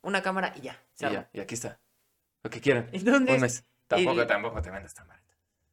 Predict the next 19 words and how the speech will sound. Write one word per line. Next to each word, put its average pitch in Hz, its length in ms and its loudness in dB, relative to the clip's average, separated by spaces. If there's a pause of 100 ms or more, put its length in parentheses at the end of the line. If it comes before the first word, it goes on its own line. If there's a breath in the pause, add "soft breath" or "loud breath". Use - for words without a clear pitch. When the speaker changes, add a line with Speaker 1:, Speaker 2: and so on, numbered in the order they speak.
(260)
Speaker 2:
Un 113 120 -8
mes, 110 200 -2
¿no? 90 180 -8 (640)
Una 135 200 -2
Speaker 1:
Ah. - 40 -2
Speaker 2:
cámara, 147 400 -6 (180)
dos - 180 -14
meses. - 340 -20 (1080)
Depende 113 300 -2
de 98 80 -4
qué 101 60 -10
cámara. - 260 -16 (200 loud breath)
Speaker 1:
Eh, - 180 -6
es 180 80 -4
que 214 80 -2
depende 143 340 -2
cómo 131 220 -10
nos 120 100 -12
patrocine. - 480 -16